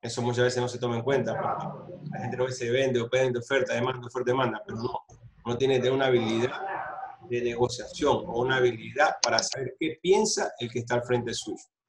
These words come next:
Entonces ahí sí yo, algún día yo, Uri, Angélica, hasta Leonardo, sería importante hacer este tipo de, de, <clears throat> de capacitaciones en cómo uno puede enfrentar social, psicológicamente una actividad.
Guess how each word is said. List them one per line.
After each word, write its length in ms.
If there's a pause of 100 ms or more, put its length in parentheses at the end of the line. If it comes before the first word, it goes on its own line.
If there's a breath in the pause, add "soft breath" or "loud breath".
(300)
Entonces 340
ahí 160
sí 200
yo, 300
algún 340
día 220
yo, 120
Uri, 200
Angélica, 480
hasta 140
Leonardo, 320 (480)
sería 280
importante 580
hacer 180
este 220
tipo 280
de, 1000
de, 420 (220)
<clears throat> 260
de 140
capacitaciones 720 (120)
en 200 (460)
cómo 360
uno 180
puede 240
enfrentar 540
social, 640
psicológicamente 1000
una 100
actividad. 640